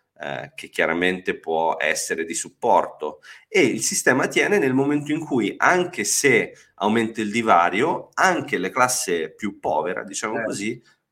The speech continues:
Speaker 1: mantiene comunque una crescita. Cioè, se lo, la classe più povera non percepisce un peggioramento delle proprie condizioni di vita,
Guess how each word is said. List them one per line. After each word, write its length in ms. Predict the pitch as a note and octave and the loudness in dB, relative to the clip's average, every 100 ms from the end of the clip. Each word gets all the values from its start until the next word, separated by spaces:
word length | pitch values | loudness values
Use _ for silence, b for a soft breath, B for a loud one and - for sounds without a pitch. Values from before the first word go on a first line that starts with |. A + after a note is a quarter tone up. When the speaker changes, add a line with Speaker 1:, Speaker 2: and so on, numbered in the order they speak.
| B2+ | 2
Speaker 1:
mantiene 500 | E3 F3+ - B2+ E3 | 4 4 4 4 4
comunque 480 | E3+ A2 G#2 - | 2 0 0 2
una 260 | C3 G#2 G2+ | 2 4 0
crescita. 800 | - F2 - - E2+ E2 D#2 _ | 0 -2 -2 -6 -8 -8 -10 _
Cioè, 280 | - G#2 E2+ | 2 2 2
se 200 | - C#3+ | -4 -2
lo, 300 | C#3+ D#3 - | 2 0 0
la 80 | G#2+ | -4
classe 280 | A#2+ C#3 C#3+ | -2 -2 -4
più 120 | B2 | -2
povera 280 | D3+ A#2+ F#2+ | 4 4 4
non 240 | G#2+ D3+ | 2 0
percepisce 800 | C#3 B2+ - C#3 D3 C3+ - G2 | 2 0 0 -2 2 2 2 0
un 560 | G2 G#2 G2 F#2 E2+ - | 0 0 -2 -4 -6 -2
peggioramento 640 | A2+ G#2 A2 G2+ B2 A#2+ | -2 2 4 4 2 0
delle 100 | F#2+ | -2
proprie 220 | G#2+ G2 | -2 -2
condizioni 400 | F2+ G#2+ - G3+ | -4 -6 -6 -6
di 80 | C3+ | -6
vita, 260 | F#2 G#2+ | -4 -6